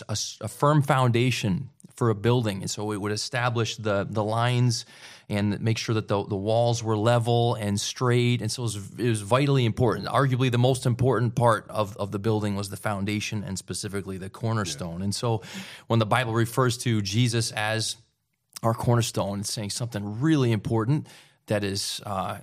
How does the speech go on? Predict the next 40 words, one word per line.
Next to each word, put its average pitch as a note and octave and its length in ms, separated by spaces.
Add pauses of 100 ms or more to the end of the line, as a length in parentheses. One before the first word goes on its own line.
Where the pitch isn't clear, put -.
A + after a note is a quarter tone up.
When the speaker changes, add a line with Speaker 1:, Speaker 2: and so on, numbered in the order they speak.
Speaker 1:
impactful A2 800
for G2 240
all G2+ 180
of G2 140
us. - 320 (360)
And A2+ 120
so, A#2 340 (440)
so - 180
when A#2 480
you C#3 80
hear D3+ 280
that, A#2+ 320
what, A#2+ 200
what C#3+ 220
passages B2+ 420
come C3 160
to A#2 40
mind? A#2+ 220
Maybe A#2 220
Old A#2+ 240
Testament, B2+ 460
if A#2 60
we A#2+ 60
wanna A2+ 180
start A#2+ 360
there, A#2 180
and A2 100
then G#2+ 80
we G#2+ 80
can G#2+ 140
move G#2 180
on A2 180
to A2 60
the F#2 100
New G2+ 140
Testament. F#2+ 520 (200)
Speaker 2:
Sure. F#3+ 240
I, C3 100
I C#3 200
think D3 300